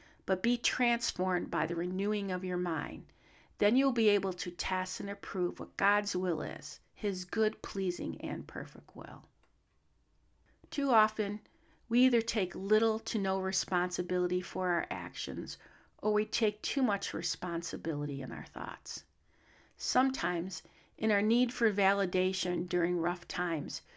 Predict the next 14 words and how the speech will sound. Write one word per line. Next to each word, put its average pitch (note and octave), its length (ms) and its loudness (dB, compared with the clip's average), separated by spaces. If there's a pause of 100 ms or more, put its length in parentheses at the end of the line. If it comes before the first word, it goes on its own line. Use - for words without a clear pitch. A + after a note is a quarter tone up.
(260)
we A#3+ 160 6
are A3+ 180 8
eager B3 280 4
for - 260 0
others F#3+ 340 2
to G3+ 120 -6
notice F#3 380 0
what G3+ 200 -2
we're A3 320 4
doing E3+ 340 -2
to F3+ 80 -6
solve F#3 420 -2
the E3+ 80 -8
problem. - 640 -2